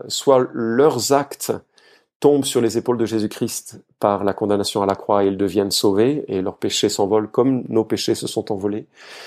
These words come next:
soit ils restent en dehors de la grâce de Christ et recevront le, dans le, le jugement de l'enfer quelque chose d'assez, d'assez terrible. Dieu fera justice.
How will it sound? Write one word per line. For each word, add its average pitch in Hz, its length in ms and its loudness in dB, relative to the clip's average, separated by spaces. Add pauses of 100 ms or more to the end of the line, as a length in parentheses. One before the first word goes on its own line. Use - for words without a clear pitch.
(160)
soit 135 400 4
ils 123 100 6
restent 127 340 0
en 113 80 2
dehors 123 380 4
de 120 60 2
la 104 140 2
grâce 107 280 -4
de 107 80 -2
Christ 120 420 -6
et 113 40 0
recevront 104 640 2
le, 95 340 0
dans 98 300 -2
le, 101 380 0
le 107 100 -2
jugement 107 340 4
de 104 100 0
l'enfer 104 500 2
quelque - 200 -6
chose 104 180 0
d'assez, 101 320 4
d'assez 101 300 0
terrible. 107 340 -2 (480)
Dieu 127 180 4
fera 113 340 0
justice. - 640 -8